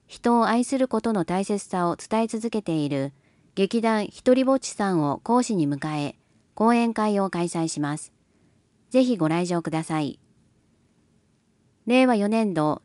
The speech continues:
人権を守る市民の集い。入場無料、手話通訳あり。日時、十二月十日土曜、十三時三十分から十五時四十分。受付時間十三時から。場所、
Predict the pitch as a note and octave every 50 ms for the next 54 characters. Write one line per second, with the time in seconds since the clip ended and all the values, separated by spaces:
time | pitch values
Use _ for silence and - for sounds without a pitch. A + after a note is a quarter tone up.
0 | _ _ F#3 A3 B3+ C4+ C4 - B3 A#3 G3+ F#3 F3+ F#3+ G3 G3+ G#3 G3+ F3 D#3+
1 | - - B3+ B3+ C4 B3+ A3+ F#3+ E3 D3 - C#3+ D3 D#3 D3+ D3 C#3 - - _
2 | _ _ _ _ _ _ _ _ _ _ _ _ - G3+ A3 A3+ A3 A3 G#3 G3+
3 | G3 F#3+ F3+ F3+ F3 E3 E3 - - _ _ _ - - G#3+ A#3 A#3+ - - C4
4 | B3+ A3+ G3 - - D3 D#3 D#3+ D3+ C#3+ C3 - - _ _ _ _ _ _ _
5 | _ _ _ _ _ _ G#3 A3 G3+ - F#3 - - C3+ C3 - - _ _ _
6 | _ _ _ _ _ _ _ _ - G#3+ A#3 B3 B3+ C4+ C4 B3+ B3 - - -
7 | G3 G3 G3 - G3 F#3+ E3+ D3+ E3 F3+ F#3+ G3 F#3 F3 D3+ - - _ _ _
8 | - A3 A3+ A#3+ A#3 C4 B3+ A#3+ A3+ A3 - A3 A3 A3 A#3 A3+ - - A#3 A3+
9 | A3 - E3+ D3+ D3 D3 D3 F3+ G#3 A3 A3+ A3 - D3+ C#3+ D#3+ F3+ F#3 F3+ F3+
10 | F3 - _ - E3+ D#3+ C#3+ B2+ - _ _ _ _ _ _ _ _ - F3+ A3+
11 | A3 G#3+ - - G#3+ G#3 G#3 - F#3+ E3 D3+ C#3+ D3 F#3 A3 A#3 - B3+ B3 A#3
12 | G#3 F#3+ - D3+ C#3+ C3+ C3+ B2+ - _ _ _ _ _ _ _ _ _ _ _
13 | _ _ _ - F3 F3 - G#3 G3+ F#3+ -